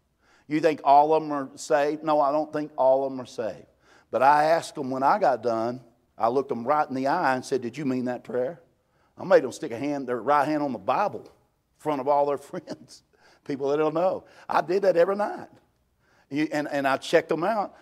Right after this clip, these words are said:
But you think all of 'em in it? No. You think all of those are gonna go to heaven? I think more are. You know why? I think there's people that leave a building and get saved and beside their bed at night.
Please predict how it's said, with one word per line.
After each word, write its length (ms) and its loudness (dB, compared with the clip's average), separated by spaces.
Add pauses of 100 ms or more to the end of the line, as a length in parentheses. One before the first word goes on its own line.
(100)
But 100 -14
you 60 -12
think 220 -2
all 240 4
of 80 0
'em 120 -6
in 100 -2
it? 100 -6
No. 480 0 (920)
You 100 -8
think 260 -2
all 320 2
of 60 -4
those 300 -2
are 40 -6
gonna 220 -6
go 160 -2
to 80 -2
heaven? 420 -6 (360)
I 100 -4
think 300 -6
more 480 -6
are. 360 -4 (1600)
You 80 -8
know 100 -4
why? 320 -2 (640)
I 140 -2
think 120 -10
there's 160 -18
people 480 -10
that 180 -8
leave 440 -10
a 40 -8
building 560 -8
and 160 -12
get 200 -12
saved 580 -10
and 200 -14
beside 380 -4
their 120 -4
bed 340 -12
at 160 -18
night. 340 -16